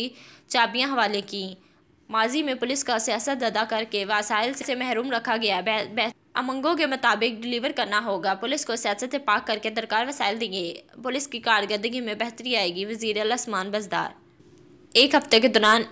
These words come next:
इंटरबैंक में रुपये की मुकाबले डॉलर की कदर एक सौ चौंसठ रुपये की सतह से घटकर एक सौ तिरसठ रुपये की सतह पर आ गई।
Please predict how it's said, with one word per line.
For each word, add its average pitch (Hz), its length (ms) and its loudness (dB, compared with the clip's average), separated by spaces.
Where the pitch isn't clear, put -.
इंटरबैंक 226 600 6
में 208 340 6
रुपये 233 300 8
की 226 180 2
मुकाबले 208 460 8
डॉलर 214 340 10
की 220 180 6
कदर 196 320 8
एक 226 140 6
सौ 233 120 2
चौंसठ 233 340 4
रुपये 240 180 6
की 208 120 0
सतह 208 260 6
से 214 140 4
घटकर 220 360 6
एक 208 120 6
सौ 240 120 4
तिरसठ 220 360 6
रुपये 233 220 6
की 220 120 0
सतह 208 260 4
पर 226 120 4
आ 196 220 8
गई। 170 300 2